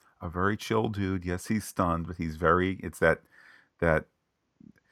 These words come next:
that sense that one gets from the Trill people, whether they are, uh, merely the host body without a symbiont or certainly the, the conjoined,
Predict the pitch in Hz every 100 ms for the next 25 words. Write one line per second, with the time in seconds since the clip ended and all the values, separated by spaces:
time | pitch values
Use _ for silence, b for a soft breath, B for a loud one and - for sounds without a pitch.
0 | _ - 101 95 - - 139 160 - 123
1 | 107 107 101 92 92 - 95 85 78 -
2 | 101 85 80 95 87 80 76 76 78 76
3 | 73 73 71 71 69 - 76 69 69 -
4 | 87 90 85 71 87 85 - - - _
5 | - 82 85 80 80 87 98 - 110 104
6 | 101 101 - 78 - 82 76 73 71 76
7 | - 73 73 - 80 76 85 87 80